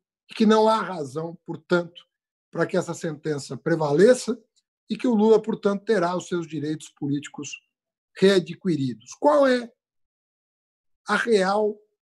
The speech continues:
do advogado Zanin, mas também do cidadão Zanin, sabendo tudo o que vocês viveram até aqui, né? É um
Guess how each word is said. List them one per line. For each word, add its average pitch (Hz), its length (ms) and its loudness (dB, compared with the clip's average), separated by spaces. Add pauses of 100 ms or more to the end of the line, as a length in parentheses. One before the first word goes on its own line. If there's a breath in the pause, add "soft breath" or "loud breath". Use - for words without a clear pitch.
(320)
do 190 340 -10
advogado 185 800 -2
Zanin, 170 320 -2
mas 226 160 0
também 226 320 0
do 226 120 -2
cidadão 202 720 0
Zanin, 123 460 -10 (460)
sabendo 240 500 -2 (140)
tudo 330 280 4
o 240 60 -12
que - 80 -14
vocês 269 240 -4
viveram 233 580 0
até 214 300 -2
aqui, 143 440 -8 (1120)
né? 226 260 0
É 175 80 -4
um 226 380 -4